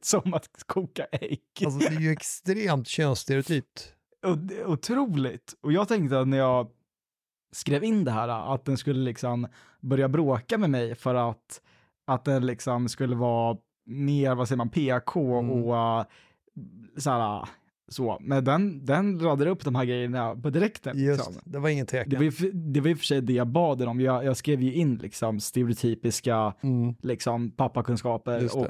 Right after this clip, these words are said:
Speaker 1: och, eh, ja, men lite som den här, eh, eh, youtubern är inne på också, att det är ju vanligast att farsorna lär ut hur man byter glödlampa eller, eh, byter däck och, och så vidare.
Speaker 2: Mm.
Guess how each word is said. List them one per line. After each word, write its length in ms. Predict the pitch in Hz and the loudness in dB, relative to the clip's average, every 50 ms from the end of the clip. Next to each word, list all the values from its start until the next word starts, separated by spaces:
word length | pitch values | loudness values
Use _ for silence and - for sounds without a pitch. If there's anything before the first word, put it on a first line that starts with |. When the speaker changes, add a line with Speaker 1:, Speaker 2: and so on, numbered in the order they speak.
| - | -4
Speaker 1:
och, 140 | - - - | -6 -2 0
eh, 400 | 127 120 117 117 120 120 117 113 - _ _ _ _ _ _ _ _ _ _ _ _ _ _ _ | 2 2 2 2 2 2 2 0 -4 _ _ _ _ _ _ _ _ _ _ _ _ _ _ _
ja, 100 | - 156 | 0 2
men 260 | 139 135 139 135 131 - - _ _ _ _ _ _ _ _ _ _ _ _ _ - 131 | 2 2 2 0 -2 -6 -10 _ _ _ _ _ _ _ _ _ _ _ _ _ -4 0
lite 400 | 135 135 135 127 117 123 - 127 | 2 2 2 2 0 -2 -2 -2
som 220 | - - 135 127 | 0 2 2 2
den 100 | 131 127 | 2 2
här, 180 | 123 123 123 123 123 123 120 120 120 117 117 117 117 113 113 113 113 113 | 2 2 2 2 2 2 4 4 4 4 4 2 2 2 2 0 0 -2
eh, 260 | 117 117 120 117 - | -2 -2 -2 -2 -2
eh, 340 | - 117 123 117 117 117 117 | -2 -2 0 0 2 0 0
youtubern 720 | 113 113 127 120 131 147 143 139 120 135 123 127 120 120 | -2 -4 -2 0 2 2 2 2 0 0 0 2 2 2
är 40 | 123 | 2
inne 260 | 135 120 120 135 147 | 2 2 2 2 2
på 180 | - - 120 110 | 0 0 -2 -2
också, 200 | 107 - - 123 | -4 -2 -2 0
att 280 | 113 - - - - _ - - - _ | 0 -2 -4 -10 -20 _ -20 -20 -18 _
det 120 | - 131 104 - 147 | -8 -8 -4 0 2
är 120 | 139 170 | 2 4
ju 80 | 202 202 | 4 4
vanligast 500 | 156 139 123 117 113 120 120 117 - - | 2 2 0 0 0 0 -2 -2 -2 -2
att 440 | 127 123 113 - _ - - - - _ _ _ - | -2 -2 -2 -2 _ -18 -20 -20 -20 _ _ _ -4
farsorna 680 | - 135 117 - - - 131 120 117 113 113 113 110 107 _ _ _ _ _ _ _ _ _ _ _ - 143 | -2 -2 -2 -2 -2 -2 0 0 2 2 2 2 0 -2 _ _ _ _ _ _ _ _ _ _ _ -2 0
lär 300 | 135 127 135 135 135 127 | 2 4 4 4 4 4
ut 280 | 127 123 120 110 - | 2 2 0 0 0
hur 60 | 131 123 | 0 0
man 160 | 123 120 117 | 2 2 2
byter 220 | 123 120 107 127 | 0 0 0 0
glödlampa 640 | 110 123 127 117 110 107 117 113 113 107 - - 120 | 0 2 2 2 2 0 0 0 -2 -2 0 0 0
eller, 480 | 117 113 117 117 113 117 117 117 113 117 | 2 2 0 0 0 0 0 0 0 0
eh, 160 | 117 117 117 | -2 -2 -2
byter 260 | 113 123 120 117 127 | 0 -2 0 0 0
däck 380 | 123 127 123 - _ _ - - | -2 -2 -4 -4 _ _ -10 -8
och, 180 | 120 110 78 | -8 -6 -6
och 100 | 117 113 | -6 -6
så 80 | 101 120 | -6 -6
vidare. 340 | 123 107 82 82 78 85 - - | -8 -8 -8 -12 -12 -12 -8 -4
Speaker 2:
Mm. 380 | 131 127 120 117 113 113 156 | -4 -2 -2 -2 -2 -4 -6